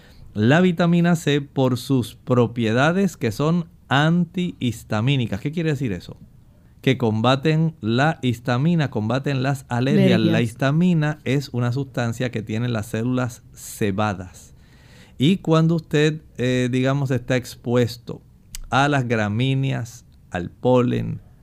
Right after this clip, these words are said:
Speaker 1: al polvo, está expuesto a algunas personas hasta el frío,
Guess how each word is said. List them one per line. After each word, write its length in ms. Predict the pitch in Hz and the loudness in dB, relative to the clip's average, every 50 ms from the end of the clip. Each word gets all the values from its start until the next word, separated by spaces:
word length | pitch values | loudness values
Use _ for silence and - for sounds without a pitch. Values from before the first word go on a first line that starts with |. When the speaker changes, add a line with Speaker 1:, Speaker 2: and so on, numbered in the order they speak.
| - - - - | -20 -20 -10 -4
Speaker 1:
al 220 | 104 101 98 95 | -4 -2 -2 -4
polvo, 720 | - - 113 117 117 120 120 120 113 107 107 120 117 - - - - - - - - - - - | -6 -2 0 2 4 4 4 2 0 0 -2 -4 -6 -6 -10 -20 -20 -20 -20 -20 -20 -18 -6 -6
está 220 | 117 - - 165 | -4 0 2 2
expuesto 720 | 165 - - - 156 165 175 165 165 - 170 165 156 147 | 0 0 -2 -2 2 2 2 2 0 0 0 0 0 2
a 40 | 131 | 0
algunas 300 | 113 113 113 123 135 147 - | -2 -2 0 0 -2 -2 -2
personas 640 | - 135 127 120 - 139 143 147 147 139 - - - - | -2 -2 -2 0 0 -2 0 0 0 -2 -4 -6 -8 -6
hasta 260 | 120 117 - - 127 | -6 -6 -4 -2 -2
el 120 | 117 104 | -2 -2
frío, 560 | - - - 156 165 202 185 156 131 - - | -4 -4 0 0 2 2 2 0 -2 -4 -6